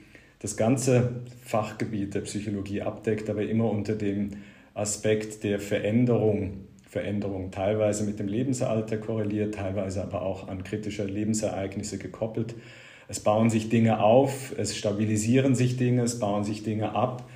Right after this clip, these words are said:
Ähm, es sind verschiedene Veränderungsprozesse über die gesamte Lebensspanne. Und diese zu beobachten, diese zu studieren, versuchen herauszufinden, kann man das beeinflussen oder was beeinflusst, ähm, die Entwicklung,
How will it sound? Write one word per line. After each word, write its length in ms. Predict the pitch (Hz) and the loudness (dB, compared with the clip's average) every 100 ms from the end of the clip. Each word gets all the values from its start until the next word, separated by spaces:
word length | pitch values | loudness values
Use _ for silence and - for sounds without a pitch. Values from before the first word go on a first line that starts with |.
| - - - - | -20 -20 -18 -4
Ähm, 240 | 107 107 | -2 0
es 120 | 107 | 0
sind 120 | 113 | -2
verschiedene 460 | - 107 120 120 117 | -2 -2 -2 2 2
Veränderungsprozesse 1160 | 110 104 110 117 104 - - - - 98 - 98 | 2 -2 0 0 -2 -6 -8 -6 -4 -6 -4 -4
über 180 | 101 | -4
die 100 | 101 | -4
gesamte 400 | 98 95 95 104 | -4 -4 -4 -4
Lebensspanne. 800 | 101 101 110 107 - 101 101 98 - - - - | -2 0 0 -2 -2 0 0 -2 -6 -14 -20 -14
Und 200 | 98 95 | -10 -2
diese 320 | 123 139 139 - | 4 6 6 4
zu 400 | - 120 113 107 | 2 4 4 4
beobachten, 920 | 110 104 123 127 120 - - 113 113 | 0 2 6 6 6 2 0 4 4
diese 300 | 110 104 104 | 2 -2 -4
zu 120 | - | -6
studieren, 840 | 101 - 98 101 101 110 110 107 95 | -10 -8 -8 -6 -2 2 2 2 -2
versuchen 480 | - 98 107 104 101 | -6 -8 -6 -4 -4
herauszufinden, 1080 | 95 90 104 - 107 - 104 107 101 95 | 2 2 2 -2 -6 -4 -2 -2 -4 -4
kann 160 | - 113 | -4 0
man 100 | 120 | 2
das 160 | 107 - | 2 0
beeinflussen 760 | 92 104 120 123 117 110 113 | 0 2 2 2 0 -2 -2
oder 200 | 90 87 | -2 -2
was 340 | 95 117 - - | 2 2 0 -2
beeinflusst, 840 | 92 95 113 - 113 107 - - | -2 -2 -4 -4 -6 -6 -8 -8
ähm, 220 | 104 104 104 | -6 -6 -6
die 140 | 101 | -8
Entwicklung, 600 | 101 98 110 107 101 | -8 -6 -8 -6 -8